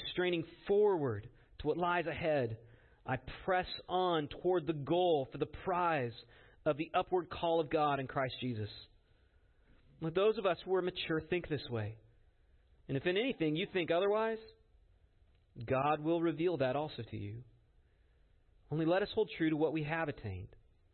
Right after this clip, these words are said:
Brothers, join in imitating me,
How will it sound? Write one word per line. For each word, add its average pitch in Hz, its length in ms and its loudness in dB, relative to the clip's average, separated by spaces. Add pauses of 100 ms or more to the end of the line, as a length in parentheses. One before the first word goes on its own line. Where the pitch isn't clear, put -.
(680)
Brothers, 156 340 0 (720)
join 185 400 2
in 180 120 0
imitating 165 540 0
me, 104 220 -6